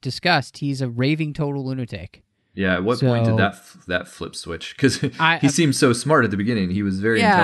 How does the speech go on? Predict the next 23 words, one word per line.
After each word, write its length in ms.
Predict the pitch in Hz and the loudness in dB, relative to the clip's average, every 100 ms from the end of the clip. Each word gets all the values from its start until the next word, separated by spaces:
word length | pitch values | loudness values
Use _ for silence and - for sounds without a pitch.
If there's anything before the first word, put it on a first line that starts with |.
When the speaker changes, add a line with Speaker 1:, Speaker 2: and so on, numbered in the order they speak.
| 143 | 2
Speaker 2:
intelligent. 100 | - | 0
Speaker 1:
um, 580 | 185 190 180 165 147 120 - _ - | 2 4 4 2 0 -4 -12 _ 0
I, 180 | 196 180 | 0 2
I 140 | 180 | 2
don't 240 | 254 269 180 | 2 0 0
know 500 | 190 202 226 240 226 | 2 4 6 6 4
how 140 | 214 | 4
you 260 | 196 185 165 | 2 2 2
go 400 | 175 170 180 185 | 4 4 4 2
from 480 | - 190 175 160 | 0 0 0 0
medical 460 | 160 160 175 - 180 | 0 0 0 0 -2
student 420 | - 185 185 - | 0 2 2 0
to 120 | - 165 | -4 0
raving 380 | 160 175 180 | 0 0 -4
total 280 | 170 175 165 | -4 -4 -2
lunatic 640 | 160 165 185 190 190 - - | -4 -4 -2 -2 -2 -4 -6
in, 420 | 151 147 147 139 - | -2 -2 -4 -8 -6
like, 460 | 143 139 135 - | -2 -2 -4 -12
the 120 | 147 147 | -10 -8
span 420 | - 143 147 151 | -4 0 0 0
of 160 | 147 135 | 0 -2
a 60 | |
day, 380 | 131 139 196 330 | 0 0 0 -4